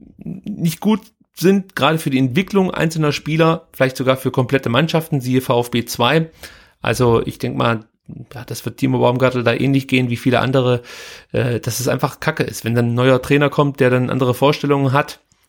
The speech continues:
Und, ähm, ja, bei Timo Baumgartl kann ich mir wirklich vorstellen, wir haben ja auch damals drüber gesprochen,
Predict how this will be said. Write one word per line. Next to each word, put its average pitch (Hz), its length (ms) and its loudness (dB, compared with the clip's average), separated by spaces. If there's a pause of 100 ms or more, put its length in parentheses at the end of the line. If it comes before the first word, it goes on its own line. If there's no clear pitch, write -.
(140)
Und, 117 440 -4
ähm, 120 420 -4
ja, 127 140 0
bei 123 120 0
Timo 147 220 2
Baumgartl 143 420 2
kann 143 160 0
ich 147 80 0
mir 143 140 4
wirklich 147 220 -6
vorstellen, 170 420 2 (180)
wir 123 100 -6
haben 127 60 0
ja 131 100 2
auch - 120 -4
damals 135 320 0
drüber 131 180 0
gesprochen, 165 460 0